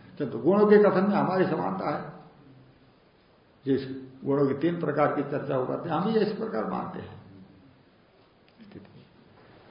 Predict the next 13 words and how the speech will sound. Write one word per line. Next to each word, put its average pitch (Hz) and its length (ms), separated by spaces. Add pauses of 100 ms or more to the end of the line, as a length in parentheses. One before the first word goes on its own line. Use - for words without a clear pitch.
(340)
गुणों 131 260
के 127 60
विषय 120 320
में 190 500 (240)
विषमता 160 460
नहीं 123 180
उनके 117 240
साथ 113 180
हमारी, 98 400 (680)
सिद्धांत 151 460
में 214 100
विरोध 117 280
है, 120 420